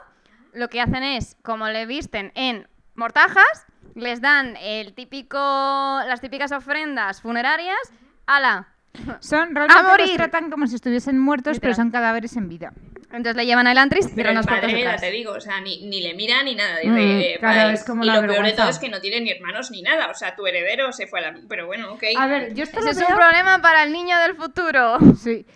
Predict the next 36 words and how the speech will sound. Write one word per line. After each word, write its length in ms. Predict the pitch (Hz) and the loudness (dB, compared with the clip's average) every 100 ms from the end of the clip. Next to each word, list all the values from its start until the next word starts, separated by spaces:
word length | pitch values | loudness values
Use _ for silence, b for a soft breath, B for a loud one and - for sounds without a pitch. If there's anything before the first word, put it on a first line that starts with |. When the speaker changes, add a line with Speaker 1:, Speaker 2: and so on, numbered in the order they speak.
| b | b
Speaker 2:
yo 120 | - 294 | -4 -2
lo 60 | |
de 60 | 392 | 0
Elantris 480 | 403 403 392 392 339 | 0 -2 -6 -8 -4
lo 120 | 277 | -4
veo 180 | 254 285 | -2 -4
un 140 | 320 | -4
poco 320 | 226 254 311 | -4 -6 -8
como 420 | 277 269 240 220 208 | -6 -4 -4 -6 -10
que 80 | 202 | -10
tampoco 420 | 269 196 202 269 | -8 -6 -6 -4
lo 80 | 330 | -4
hacen 240 | 320 302 | -4 -2
mal 340 | 254 233 311 349 | 0 0 -2 -8
si 180 | - 247 | -12 -8
fuese 200 | 233 226 | -6 -2
una 120 | 262 | 0
enfermedad 420 | 269 277 240 233 214 | 0 0 0 0 -2
contagiosa, 560 | 220 208 - 381 294 | -4 -4 -6 -6 -6
porque 240 | 202 208 196 | -8 -10 -12
es 120 | 220 | -14
como 160 | - 240 | -8 -2
Speaker 1:
Pero 80 | 240 | 0
Speaker 2:
un 40 | |
Speaker 1:
es 40 | 240 | 0
que 40 | |
Speaker 2:
periodo 160 | 254 302 | 0 0
Speaker 1:
no 60 | 302 | 2
Speaker 2:
de 60 | |
Speaker 1:
lo 40 | 226 | 2
Speaker 2:
cuarentena. 320 | 247 269 233 | 2 4 2
Speaker 1:
saben. 220 | 196 190 - b b b | 0 -6 -10 b b b
Speaker 2:
No 180 | - 240 | -2 0
lo 80 | 277 | 0
saben, 360 | 285 294 269 226 | 0 0 0 2
pero... 420 | 214 214 208 | 4 4 4